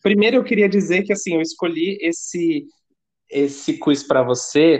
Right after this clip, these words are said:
Na verdade, eu não escolhi, foi o que sobrou. Mas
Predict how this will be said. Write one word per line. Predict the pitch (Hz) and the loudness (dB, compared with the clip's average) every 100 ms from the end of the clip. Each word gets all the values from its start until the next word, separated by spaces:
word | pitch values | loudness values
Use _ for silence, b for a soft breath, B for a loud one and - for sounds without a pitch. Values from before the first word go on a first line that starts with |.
| 139 | 0
Na | |
verdade, | 151 170 170 | 0 2 2
eu | |
não | 170 | -2
escolhi, | 160 196 143 | 0 0 0
foi | - 147 | 0 -2
o | |
que | - | -2
sobrou. | - 143 131 127 196 B B B | -2 -2 2 0 0 B B B
Mas | - 151 143 147 147 147 147 143 143 139 - - | -6 0 2 2 2 2 2 0 0 -2 -8 -20